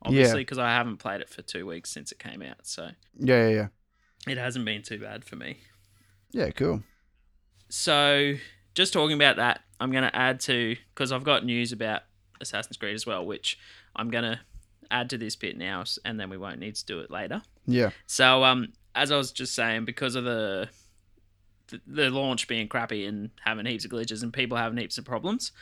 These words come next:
Speaker 1: Mm.
Speaker 2: Ubisoft announced this week that they're going to give everyone the first download content pack free
Speaker 1: Oh, that's awesome.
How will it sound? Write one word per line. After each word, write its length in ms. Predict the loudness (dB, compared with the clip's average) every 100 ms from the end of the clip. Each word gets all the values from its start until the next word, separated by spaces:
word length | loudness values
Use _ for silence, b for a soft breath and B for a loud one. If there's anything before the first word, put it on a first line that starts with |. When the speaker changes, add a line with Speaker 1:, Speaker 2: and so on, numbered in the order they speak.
| B
Speaker 1:
Mm. 260 | 0 0 0 _ _ _ _ -20 _ _ _ -16 0
Speaker 2:
Ubisoft 440 | 2 4 4 2 4
announced 340 | 6 6 4
this 200 | -4 -2
week 220 | 0 2 0
that 100 | -2
they're 100 | 0
going 280 | 0 0
to 80 | 2
give 180 | 2 2 2
everyone 600 | 0 0 -2 -2 -4 -6 _ -10
the 100 | 0
first 340 | 2 2 0
download 420 | 0 0 0 -2
content 480 | -4 -4 -2 -4 -2
pack 360 | 2 2 0 -12 _
free 440 | -8 0 2 2 -4 _ 0
Speaker 1:
Oh, 240 | 4 4
that's 180 | 4 4
awesome. 460 | 6 6 2 -2